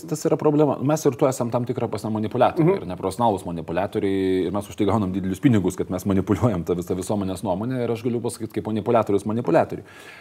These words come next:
Speaker 1: Aš nežinau, ar lengviau yra manipuliuoti. Dėl ko yra lengviau? Dėl to, kad aš nebegaliu suprasti. Iki anksčiau tu parašydav-, žinodavai, kad išeis straipsnis Lietuvos ryte, tu gali iš karto įvertinti.
Speaker 2: Žinai, koks
Speaker 1: Auditoriją,
Speaker 2: bus efektas.
Speaker 1: dydis,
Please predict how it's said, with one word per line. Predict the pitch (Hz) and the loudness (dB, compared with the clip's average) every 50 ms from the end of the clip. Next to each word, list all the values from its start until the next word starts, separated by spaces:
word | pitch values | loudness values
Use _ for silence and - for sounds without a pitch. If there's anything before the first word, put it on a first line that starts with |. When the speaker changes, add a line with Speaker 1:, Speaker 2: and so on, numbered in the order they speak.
| - - - - | -20 -14 -6 -4
Speaker 1:
Aš | - 131 - - | -4 -2 0 0
nežinau, | 139 127 107 123 143 185 185 | 0 0 0 0 2 4 4
ar | 156 | 4
lengviau | 131 110 107 104 104 110 107 104 | 4 4 2 2 2 4 4 4
yra | 101 92 | 2 0
manipuliuoti. | 85 90 92 87 - 98 92 87 78 85 - - | -2 -4 -6 -6 -6 -4 -2 -2 -4 -4 -6 0
Dėl | 107 113 117 117 | 2 2 4 4
ko | 147 127 | 4 2
yra | 95 87 80 | 2 0 -4
lengviau? | 87 87 87 85 85 | -4 -6 -4 -4 -2
Dėl | - 113 | -2 0
to, | - 151 | 0 0
kad | 151 143 135 - | 0 -2 -4 -4
aš | - 139 135 - | -6 -8 -6 -4
nebegaliu | 160 156 147 135 135 113 120 120 135 | -4 -2 0 2 2 2 2 0 0
suprasti. | - - 127 - 104 87 87 - - - - 92 - | -2 -4 -2 0 -2 -2 -2 -6 -6 -6 -6 -4 -6
Iki | - - - 156 | -6 -4 -2 -2
anksčiau | 170 170 151 151 | 0 0 0 -2
tu | - 113 | -2 -2
parašydav-, | - - 113 110 - - 139 123 113 - - | -2 -2 -2 -2 -2 -4 -4 -4 -4 -4 -4
žinodavai, | 95 110 131 139 139 131 117 104 | -4 -4 -2 0 2 0 0 0
kad | 101 95 | -2 -4
išeis | 104 101 - 131 - | -6 -4 -4 -6 -2
straipsnis | - - 113 110 - 110 101 101 | -2 -2 -2 -2 -4 -6 -6 -4
Lietuvos | - 98 - 110 104 104 98 - | -6 -4 -4 -4 -4 -4 -4 -4
ryte, | - 131 - 165 | -6 -6 -6 -4
tu | - 135 | -4 -2
gali | 113 120 117 110 | -2 -2 -2 -2
iš | - | -4
karto | - - 113 104 - 104 | -6 -6 -4 -2 -2 0
įvertinti. | 95 87 85 - 117 - | 0 0 0 -2 -4 0
Speaker 2:
Žinai, | 160 160 143 | 0 2 2
koks | 98 143 143 156 | 2 2 4 6
Speaker 1:
Auditoriją, | 160 160 160 | 6 6 8
Speaker 2:
bus | 151 143 | 6 4
efektas. | - 120 110 113 107 | 4 4 4 2 2
Speaker 1:
dydis, | 143 170 156 139 143 139 131 - | 2 4 4 6 4 4 2 -2